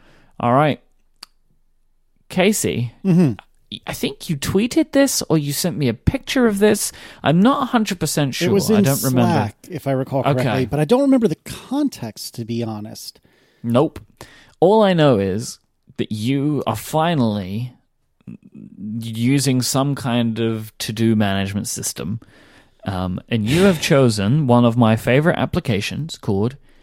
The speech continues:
Speaker 1: Due. D U E. I mean, I knew this as well because you were talking about the notifications on the, uh,
Speaker 2: Oh, yes,
Speaker 1: tech
Speaker 2: yes, yes.
Speaker 1: podcast
Speaker 2: Mm-hmm.
Speaker 1: that is of accidental in nature.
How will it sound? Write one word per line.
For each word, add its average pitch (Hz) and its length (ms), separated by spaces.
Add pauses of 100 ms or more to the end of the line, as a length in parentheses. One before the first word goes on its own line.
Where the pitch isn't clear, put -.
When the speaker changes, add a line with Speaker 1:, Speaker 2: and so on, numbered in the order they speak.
(280)
Speaker 1:
Due. 107 320 (400)
D - 60 (200)
U 117 380
E. 92 240
I - 40
mean, 143 160
I 190 100
knew 180 220
this 151 180
as 120 80
well 117 220
because 98 340
you 104 60
were 98 80
talking 98 340
about 95 460
the 71 180
notifications 139 800 (340)
on 107 380
the, 98 320
uh, 92 420
Speaker 2:
Oh, 185 280
yes, 139 240
Speaker 1:
tech 127 160
Speaker 2:
yes, 120 100
yes. 117 100
Speaker 1:
podcast 117 360
Speaker 2:
Mm-hmm. 123 340
Speaker 1:
that 104 180
is 104 300 (120)
of 107 260
accidental 104 560
in 98 100
nature. - 400